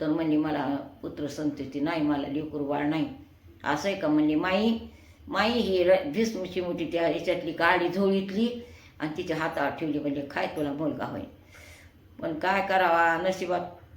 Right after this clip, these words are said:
असलं कसं ठोकरा बसतात अशा. तिनं भस्मीची चिमटी घेतली आणि चार बायकाला दाखविली. म्हणली, "एक गोसाई आला होता आणि त्या गोसायानं मला ही चिमटी दिली," म्हणली.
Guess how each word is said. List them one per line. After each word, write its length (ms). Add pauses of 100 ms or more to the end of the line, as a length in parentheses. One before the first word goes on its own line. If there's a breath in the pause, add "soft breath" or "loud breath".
(600)
असलं 260
कसं 320
ठोकरा 460
बसतात 340
अशा. 200 (800 loud breath)
तिनं 200 (140)
भस्मीची 500
चिमटी 240
घेतली 300
आणि 100
चार 220
बायकाला 440
दाखविली. 520 (1500)
म्हणली, 280
"एक 60
गोसाई 360
आला 240
होता 260 (500 loud breath)
आणि 180
त्या 100
गोसायानं 520
मला 220
ही 120
चिमटी 420
दिली," 260
म्हणली. 220